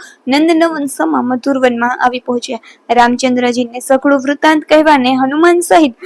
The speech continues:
સૌ ધનગંતા હતા તે બધા યુદ્ધમાં કુશળ હતા અને રાવણ પરનું વેર લેવાને તેમનો નિર્ણય કર્યો હતો. મધુવન ખૂબ જ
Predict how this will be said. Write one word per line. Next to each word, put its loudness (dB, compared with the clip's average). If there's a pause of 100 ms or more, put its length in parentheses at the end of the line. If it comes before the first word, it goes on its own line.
(220)
સૌ 2 (200)
ધનગંતા 0
હતા 0
તે -4
બધા 2 (160)
યુદ્ધમાં -4
કુશળ -4
હતા -4 (300)
અને 0
રાવણ 4
પરનું 0
વેર 0
લેવાને -2 (260)
તેમનો 0
નિર્ણય -2
કર્યો 0
હતો. -10
મધુવન 0
ખૂબ -2
જ -10